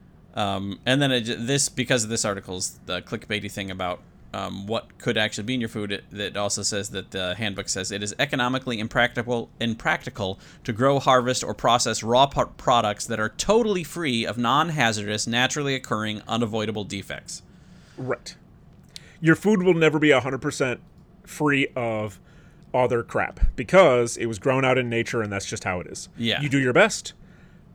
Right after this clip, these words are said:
Speaker 2: and you hope everybody else is doing their best, and that's, that's it.
Speaker 1: Um, so it's kind of then knowing that, like,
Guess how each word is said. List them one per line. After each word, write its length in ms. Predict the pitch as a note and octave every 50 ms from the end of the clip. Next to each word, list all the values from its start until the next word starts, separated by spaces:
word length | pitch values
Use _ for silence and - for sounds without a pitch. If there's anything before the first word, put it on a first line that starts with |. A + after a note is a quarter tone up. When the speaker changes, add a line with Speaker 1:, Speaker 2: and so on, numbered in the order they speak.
| - - -
Speaker 2:
and 120 | B2+ A#2+
you 80 | A#2 A#2+
hope 120 | B2 -
everybody 240 | A#2+ A2 A2 G#2+ A2+
else 180 | C3 D#3 D#3 D#3+
is 60 | D#3
doing 200 | D3 F3+ E3+ E3
their 100 | D#3+ D3
best, 300 | D3+ D3 C#3+ C#3+ - -
and 200 | - - A2 G#2+
that's, 440 | G#2+ G#2+ - - - - - - - -
that's 220 | G2+ G2 - -
it. 100 | - - - - - - - - - - - - - - - - - - - - - -
Speaker 1:
Um, 400 | A2 A2 G#2+ G2+ G2 G2 F#2+ F#2+ - - - - - - _ - - - - - - - - - - - - -
so 340 | - - - F3+ E3 D#3 -
it's 160 | E3 D3 -
kind 260 | - - F#3+ F3+ G#3 G#3+
of 240 | F#3+ D3 C3+ A#2
then 380 | C3+ C#3+ C#3 C3 C3 B2+ B2+ -
knowing 540 | C#3 C3 C3+ D#3 F3+ A3 B3+ B3 G3 C#3 A2+
that, 320 | A2 G#2 G2 F#2 G2+ - - -
like, 300 | B2 B2 B2 A#2+ - -